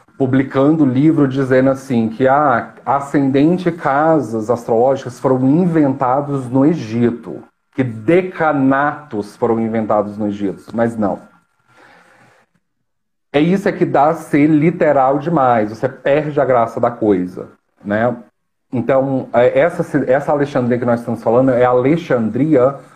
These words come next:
fundada pelo Alexandre terceiro da Macedônia, vulgarmente conhecido como Alexandre o Grande. E, ahn,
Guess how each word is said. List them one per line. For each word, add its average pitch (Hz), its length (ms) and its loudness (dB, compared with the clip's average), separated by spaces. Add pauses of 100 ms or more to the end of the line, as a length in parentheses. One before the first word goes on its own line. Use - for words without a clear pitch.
(440)
fundada 139 460 0
pelo 147 260 0
Alexandre 143 640 0
terceiro 147 400 -2
da 143 120 2
Macedônia, 113 920 0 (200)
vulgarmente 123 600 -2
conhecido 123 320 -4
como 131 200 0
Alexandre 127 580 0
o 165 40 2
Grande. 135 720 0 (1160)
E, 156 580 4
ahn, 143 500 4